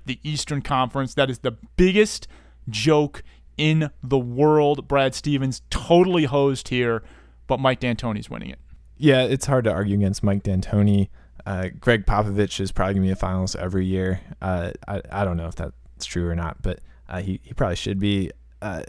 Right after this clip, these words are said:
Speaker 2: Erik Spoelstra, I, I I get why,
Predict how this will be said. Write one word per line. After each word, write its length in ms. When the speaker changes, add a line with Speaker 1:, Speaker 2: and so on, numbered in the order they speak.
Speaker 2:
Erik 160
Spoelstra, 420
I, 240
I 420
I 60
get 320
why, 460